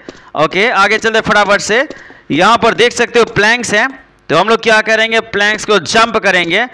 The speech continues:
Jump करा, उसके बाद जाएंगे कहाँ, सामने tunnel में।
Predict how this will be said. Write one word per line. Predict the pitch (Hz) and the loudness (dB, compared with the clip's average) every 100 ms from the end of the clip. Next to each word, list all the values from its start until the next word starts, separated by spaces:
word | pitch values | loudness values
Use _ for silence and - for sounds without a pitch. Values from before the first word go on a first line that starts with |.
| - - - | -14 -20 -14
Jump | 117 - 254 254 | -10 0 0 2
करा, | 247 196 190 240 - - _ - - | 0 2 2 0 -6 -20 _ -10 -6
उसके | 185 233 | -4 -2
बाद | 226 226 | 2 2
जाएंगे | 190 220 220 | 2 0 0
कहाँ, | 208 208 214 | -2 0 0
सामने | - 208 214 220 | -2 -2 0 -2
tunnel | 214 208 220 185 | -2 0 0 0
में। | 202 | -2